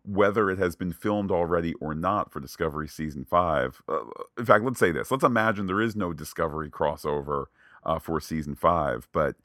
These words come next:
you know, is it too early to say, but Strange New Worlds can continue on and on for, you know, pick a number, for its own five-season run, and surely disco characters, disco sets, disco adventures could cross over to that as well, right?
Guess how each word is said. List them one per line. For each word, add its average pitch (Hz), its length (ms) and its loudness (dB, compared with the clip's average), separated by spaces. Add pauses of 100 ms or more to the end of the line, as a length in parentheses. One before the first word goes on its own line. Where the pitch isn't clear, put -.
(880)
you 98 100 2
know, 82 160 4
is 113 200 2
it 127 160 0
too 120 240 2
early 101 340 6
to 95 120 -12
say, 87 560 0 (540)
but 107 200 6
Strange 110 380 -2
New 107 120 0
Worlds 98 360 0
can 95 180 -6
continue 98 480 -4
on 90 240 0
and 82 80 -4
on 82 280 0
for, 80 360 2
you 80 120 -4
know, 69 100 -4
pick - 220 -8
a - 20 -6
number, 73 320 -2
for 98 180 0
its 101 140 -2
own 120 320 0 (420)
five-season 90 680 0
run, 76 420 -2 (400)
and 90 320 -2
surely 107 400 0
disco 92 500 2
characters, 90 680 2
disco 87 420 -2
sets, 82 400 -2
disco 82 360 -2
adventures 78 540 -4
could - 200 -12
cross 76 280 0
over 73 200 0
to - 100 -8
that 76 340 -2
as 67 160 -4
well, 73 400 2
right? 69 280 -2